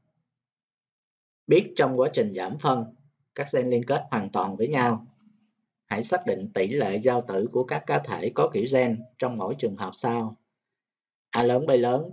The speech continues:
trên A nhỏ, B nhỏ, D lớn, D nhỏ, A lớn, A nhỏ, B lớn, D nhỏ, trên B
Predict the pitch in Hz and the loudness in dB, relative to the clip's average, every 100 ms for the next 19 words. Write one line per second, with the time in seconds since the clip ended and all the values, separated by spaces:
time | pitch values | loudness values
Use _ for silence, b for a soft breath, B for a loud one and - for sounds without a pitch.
0 | - 123 120 113 117 _ - 120 113 92 | -2 0 2 -2 -6 _ -8 -4 -2 -2
1 | 131 127 113 95 73 120 - _ _ _ | 2 2 2 -2 -6 -8 -12 _ _ _
2 | _ _ _ - 123 120 120 127 123 113 | _ _ _ 0 4 4 2 2 2 2
3 | 87 95 143 - _ _ _ _ _ _ | -2 -8 -10 -14 _ _ _ _ _ _
4 | _ _ _ 120 120 123 147 113 90 92 | _ _ _ 2 4 4 0 -2 -2 -4
5 | 113 - _ _ _ _ _ 131 127 123 | -8 -12 _ _ _ _ _ 2 4 4
6 | 120 131 156 147 127 113 92 95 147 - | 2 0 -2 2 2 2 -4 -8 -12 -14
7 | _ _ _ _ _ _ - 135 123 120 | _ _ _ _ _ _ 0 2 2 0